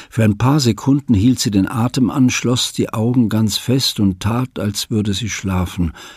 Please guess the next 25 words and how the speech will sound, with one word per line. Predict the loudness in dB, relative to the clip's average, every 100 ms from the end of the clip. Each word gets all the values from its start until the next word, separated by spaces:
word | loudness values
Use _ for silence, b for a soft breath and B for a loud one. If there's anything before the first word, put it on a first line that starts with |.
| B B B _ _ -2
Chavela | 2 4 2 2
hatte, | 0 0 2
ohne | 4 4
sich | 2 -2
umzudrehen, | 0 0 0 -2 2 2
den | 2 0
Arm | 0 2 4
gehoben, | 4 2 2 2 2 -2 _ _ -2
und | 0 0 0
jetzt | 0 0 -2
spürte | -2 -2 2
Marisa, | 2 4 4 2 2 2 0 B B B B
wie | 0
sich | 0 2
Chabelas | 2 4 4 2 2
Hand | 0 0
auf | -4
die | -6 -2
ihre | 0 2
legte. | 2 2 0 0 2 2 B B B B _ -2
Würde | 2 2
sie | 2 0
sie | -2
fortstoßen? | -2 -4 -4 -4 -2 -2 0 -2 -4 -8 _ _ _ _ _
Nein, | 0 2 0 -6